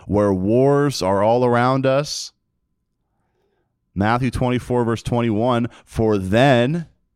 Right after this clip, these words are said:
shall be great tribulation, such as was not since the beginning of the world to this time, no, nor ever shall be." This is the worst it has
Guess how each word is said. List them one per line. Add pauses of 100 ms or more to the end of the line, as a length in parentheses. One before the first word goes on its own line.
(360)
shall
be
great (100)
tribulation, (420)
such
as
was
not
since
the
beginning
of
the
world
to
this
time, (240)
no, (200)
nor
ever
shall
be." (1500)
This
is
the
worst
it
has